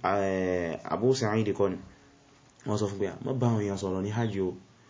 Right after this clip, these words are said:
Inna fiha ri'a." Àwọn ọ̀rọ̀, ọ̀pọ̀lọ̀, ọ̀gọ̀rọ̀ àwọn èèyàn ló wà ń bẹ̀. So, tipẹ́tipẹ́, kò sí, gbogbo ò lè rí bákan náà lórí ìmọ̀. In tí Ànábì fi sọ pé ẹ ní gbé àwọn èèyàn kan lórí tó ju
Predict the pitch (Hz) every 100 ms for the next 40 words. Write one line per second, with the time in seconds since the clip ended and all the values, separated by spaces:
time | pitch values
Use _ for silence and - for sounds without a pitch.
0 | - - - - - - 107 - 117 113
1 | 101 110 107 101 95 90 90 107 98 82
2 | - - - - - - 95 95 - 90
3 | 95 104 101 92 90 92 101 98 - 95
4 | - 98 95 95 92 95 98 92 98 98
5 | 98 104 90 113 104 98 - - - -
6 | - - - - - - - - - -
7 | - 131 117 - 127 165 160 131 - 165
8 | 165 - - 107 - 160 165 147 147 131
9 | 127 139 156 156 117 127 110 123 117 85
10 | - - - - - 139 196 165 151 143
11 | 135 143 156 127 117 147 156 156 120 107
12 | 98 117 120 135 139 127 117 131 123 110
13 | 117 113